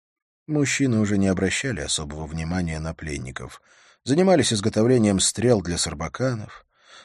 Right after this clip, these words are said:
другие затачивали бамбуковые стебли, превращая их в копья. Мало-помалу стали возвращаться женщины и дети,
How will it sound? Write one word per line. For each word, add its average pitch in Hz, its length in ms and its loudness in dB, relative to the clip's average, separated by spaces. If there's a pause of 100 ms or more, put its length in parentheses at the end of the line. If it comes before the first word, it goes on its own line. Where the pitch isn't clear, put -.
другие 175 380 6
затачивали 87 500 0
бамбуковые 85 600 -4
стебли, 117 480 0
превращая 107 560 -2
их 95 160 -4
в - 80 -14
копья. 92 600 -2 (500)
Мало-помалу 90 840 -4
стали 85 300 -6
возвращаться 78 720 -6
женщины 73 680 -8
и 69 40 -16
дети, 87 680 -8